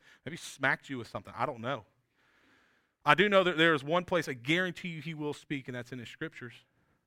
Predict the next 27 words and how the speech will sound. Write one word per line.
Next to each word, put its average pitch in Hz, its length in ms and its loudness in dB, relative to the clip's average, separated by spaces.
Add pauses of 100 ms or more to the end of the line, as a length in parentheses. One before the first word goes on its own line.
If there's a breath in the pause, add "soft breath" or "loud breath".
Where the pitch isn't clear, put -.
(460)
'cause 113 100 -8
he's 131 160 -6
already 135 200 0
spoken. 117 440 -12 (1400)
So 131 60 -10
you 156 160 -6
can 151 100 -12
start 156 460 -2
there, 113 400 -4
and 120 100 -8
you 139 60 -8
can 135 100 -16
start 147 240 -4
with 131 100 -12
some 123 120 -16
quiet 131 320 -6
time. 120 180 -8
Let 180 140 -6
him 202 80 -10
stir 175 240 -8
in 165 60 -10
your 151 100 -12
heart 147 180 -12
and 123 80 -20
see - 80 -14
what 123 120 -16
happens. 135 340 -20